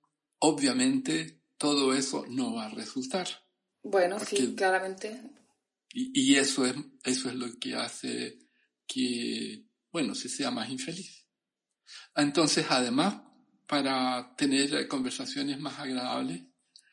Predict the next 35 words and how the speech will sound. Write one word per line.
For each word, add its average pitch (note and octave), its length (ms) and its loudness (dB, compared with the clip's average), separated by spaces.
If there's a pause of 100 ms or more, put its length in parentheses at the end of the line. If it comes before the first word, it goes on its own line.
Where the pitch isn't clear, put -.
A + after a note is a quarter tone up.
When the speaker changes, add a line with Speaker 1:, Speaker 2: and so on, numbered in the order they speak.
(360)
Speaker 1:
eh, - 240 -4 (420)
se - 240 -4
pueden C#3+ 760 2
conversar C3+ 520 -2
sobre C3 720 -2
la B2+ 100 -6
futilidad C#3+ 880 -2
e C#3 60 -2
inutilidad C3 920 0
de C3+ 100 -8
la B2 100 -6
historia B2+ 400 -4
de B2+ 60 -4
la B2+ 60 -4
humanidad A#2+ 640 -6 (500)
y C3 120 -4
cómo D#3 220 2
el E3+ 60 4
Speaker 2:
Ajá. - 60 -6
Speaker 1:
planeta F3+ 380 2
va D#3 180 6
a - 20 2
desaparecer D#3+ 840 -6
pronto. A3 580 2 (840)
Speaker 2:
Exacto, C4 440 0
y C4+ 80 4
cómo A#3 180 4
no, G#3+ 160 2
Speaker 1:
Y G#3+ 80 -2
Speaker 2:
cómo A3+ 240 0
todos D4+ 360 8
no A3+ 120 2
servimos G#3 480 2
para F#3 220 -2
nada. G3+ 480 -6